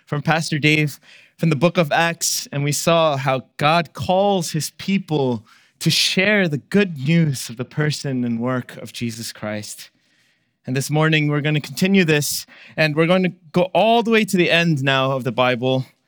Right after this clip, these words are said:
and we're gonna look at Revelation chapter five and see how the ransomed people of God come from every tribe and language and people and nation,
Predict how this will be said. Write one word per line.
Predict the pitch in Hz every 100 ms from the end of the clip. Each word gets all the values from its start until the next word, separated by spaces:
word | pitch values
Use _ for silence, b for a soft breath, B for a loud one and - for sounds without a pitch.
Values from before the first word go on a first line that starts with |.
| _ _
and | -
we're | 135
gonna | 147 143
look | 156 151
at | 135 -
Revelation | 160 190 190 175 170 170 160
chapter | - 151 - 143
five | - 120 120 120
and | 123 117
see | - - 135 123 113 B B B
how | -
the | 131
ransomed | 123 139 170 190 - 180 175 -
people | 170 156 147 143
of | 123
God | 113 117 117 113 _ _ _
come | - 147 135 120
from | 107 - 120
every | 139 147
tribe | - - 143 131 143 139 143 - b b b
and | 117 117
language | 131 147 139 151 147 139
and | 143
people | - - 120 - 127 127
and | 117 110
nation, | 101 101 - 104